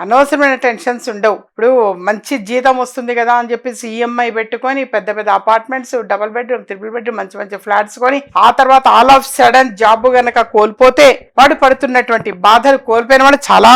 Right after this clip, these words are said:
మంది ఉన్నారు, ఉద్యోగం కోల్పోయిన వాళ్ళు అలా వచ్చి కలిసిన వాళ్ళు చాలా మంది ఉన్నారు. వాళ్ళు పడేటువంటి బాధ అనేటువంటిది అసలు మనం చెప్పలేము, మాటలతో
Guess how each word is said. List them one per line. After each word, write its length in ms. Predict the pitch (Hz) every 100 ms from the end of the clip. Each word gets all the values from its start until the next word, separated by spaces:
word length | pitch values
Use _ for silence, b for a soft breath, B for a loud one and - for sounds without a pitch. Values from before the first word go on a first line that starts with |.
| 269
మంది 160 | 269 254
ఉన్నారు, 280 | 220 196 220 285 208
ఉద్యోగం 300 | 202 214 214
కోల్పోయిన 320 | 190 190 214 208
వాళ్ళు 160 | 180 185
అలా 160 | 185 233 - _ 208
వచ్చి 180 | - - 196
కలిసిన 240 | 190 240
వాళ్ళు 140 | 240 220 185
చాలా 180 | 185 220
మంది 160 | 208 190
ఉన్నారు. 280 | 196 196 226 294 _ 196
వాళ్ళు 220 | 220 330 392 -
పడేటువంటి 520 | 269 277 277 233 202 160 170
బాధ 300 | 196 233 214 269 277 - 214
అనేటువంటిది 600 | 208 202 196 196 196 269 359 _ -
అసలు 180 | 196 240
మనం 140 | 220 202 -
చెప్పలేము, 500 | 262 320 302 247 170 - _ 185
మాటలతో 420 | 226 277 277 277